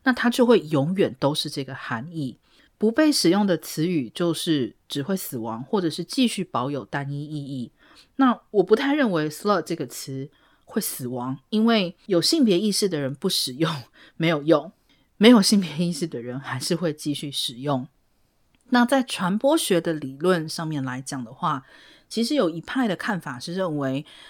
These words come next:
即使是所谓坏，打刮胡哦，即使是所谓坏的曝光，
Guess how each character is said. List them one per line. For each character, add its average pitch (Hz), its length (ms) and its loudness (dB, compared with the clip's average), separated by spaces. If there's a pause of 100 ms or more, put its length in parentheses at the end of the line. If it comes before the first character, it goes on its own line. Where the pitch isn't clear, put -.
(360)
即 254 220 4
使 233 180 0
是 247 160 -2
所 143 360 0
谓 170 220 2
坏， 170 640 2 (300)
打 156 120 4
刮 196 220 2
胡 160 160 -2
哦， 131 220 -4
即 233 120 0
使 254 140 -4
是 254 140 0
所 151 160 -2
谓 165 120 4
坏 240 320 0
的 - 120 -2
曝 180 240 -2
光， 160 320 -6